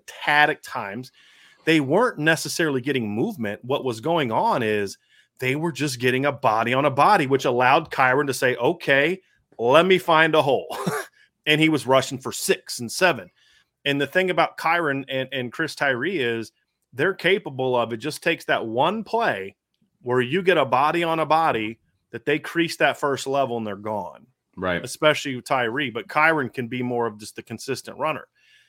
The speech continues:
Speaker 1: you know, and, and we saw that from a defense that last year ranked, or in two thousand twenty ranked fifth in the nation in rushing defense. In twenty nineteen, they ranked sixth in rushing defense. You know, this is a team that's, that's got a pretty good rush defense, was third in twenty seventeen,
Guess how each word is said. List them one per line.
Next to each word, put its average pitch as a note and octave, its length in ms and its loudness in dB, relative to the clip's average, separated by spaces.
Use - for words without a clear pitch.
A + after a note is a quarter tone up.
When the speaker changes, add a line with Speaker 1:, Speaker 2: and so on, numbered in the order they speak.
Speaker 1:
you C#3 80 -2
know, A2 220 0
and, B2+ 300 -2
and C3 220 -6
we C3+ 140 -6
saw F3 320 2
that C3+ 200 2
from C3+ 180 -4
a A#2 40 -4
defense C3 520 -6
that B2 160 -4
last A#2 340 -4
year C3 140 -2
ranked, B2 420 -4
or B2+ 160 -8
in B2 140 -6
two - 160 -10
thousand A#2 320 -2
twenty B2+ 260 -6
ranked B2 220 -8
fifth B2+ 260 -8
in A#2+ 60 -12
the A2+ 80 -8
nation A2+ 320 -8
in G#2 100 -12
rushing G#2+ 300 -10
defense. G#2+ 460 -14
In A2 60 -16
twenty A#2 220 -10
nineteen, A#2 400 -8
they A#2 100 -4
ranked A2 240 -8
sixth - 340 -8
in G#2+ 100 -8
rushing G2+ 320 -8
defense. G2+ 580 -12
You A#2+ 80 2
know, A#2 40 6
this C#3 200 2
is C3+ 100 0
a C3+ 60 4
team C3 280 4
that's, A#2+ 200 0
that's A#2+ 220 0
got B2 160 4
a B2 60 4
pretty B2 340 0
good A#2+ 160 2
rush C#3+ 200 4
defense, G#2 340 -6
was - 140 -8
third A#2 300 -2
in A2 120 -4
twenty A2+ 260 -4
seventeen, G#2+ 720 -4